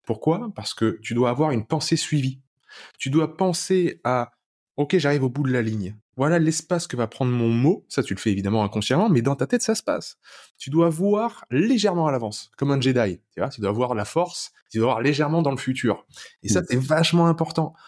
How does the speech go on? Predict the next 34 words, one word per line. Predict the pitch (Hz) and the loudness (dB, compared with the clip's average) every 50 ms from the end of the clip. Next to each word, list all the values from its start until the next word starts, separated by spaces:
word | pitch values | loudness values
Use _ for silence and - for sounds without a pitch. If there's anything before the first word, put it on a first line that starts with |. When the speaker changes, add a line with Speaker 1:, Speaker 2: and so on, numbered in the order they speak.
| - - | -20 -12
Speaker 1:
ce | - - | -8 -6
que | 127 | -6
tu | - - 131 | -2 0 0
n'as | 117 107 | 0 0
pas | - 156 151 - - _ _ _ _ | 0 -2 -4 -6 -14 _ _ _ _
quand | - 107 | -12 -10
tu | - 104 | -10 -8
pianotes. | - 110 98 76 - - - - - | -4 -4 -4 -4 -4 -8 -10 -6 -2
Speaker 2:
Mm. | 98 95 92 92 90 82 - 120 117 110 | 0 0 0 0 -2 -2 0 0 0 2
Speaker 1:
Euh, | 98 92 92 87 85 87 95 - | 0 0 0 0 -2 -4 -6 -8
tu | - 127 | -6 -2
dois, | 123 135 143 147 143 117 - - - - | 0 2 2 2 0 -2 -6 -10 -10 -6
et, | 104 101 | -6 -6
et, | 98 - - 92 90 - - 98 | -4 -4 -6 -8 -8 -4 -2 -2
et | 92 | -2
encore | 92 95 - 113 104 - | -2 -2 -2 -4 -4 -2
plus, | - 147 127 - - - | -2 -2 -2 -2 -4 -8
je | - 92 | -6 -8
vais | 85 | -6
te | - - | -4 -4
dire, | 87 101 123 135 - - - - - _ _ _ _ _ _ _ _ - | -2 0 0 0 -2 -2 -10 -18 -20 _ _ _ _ _ _ _ _ -2
et, | 131 123 - - | -2 -2 -2 -4
essaye | - - - 156 143 | -6 -2 0 0 0
de | 120 | 0
faire | 104 - 143 135 | 0 0 0 0
une | 120 113 110 | 0 0 0
écriture, | 110 110 - 113 104 - 151 151 - - - | -2 -2 -4 -10 -6 -2 -2 -2 -2 -4 -14
je | - - | -14 -8
crois | - 120 | -8 -6
qu'on | - 107 | -4 -4
dit | 98 92 98 | -2 -2 -2
c'est | - - - 98 - - _ _ _ _ _ _ - | -4 -2 -4 -4 -6 -6 _ _ _ _ _ _ -4
un | 110 107 | -4 -4
cursive, | - - 110 - - - - 160 139 117 104 | -2 -4 -4 -2 -2 -2 0 0 0 0 -2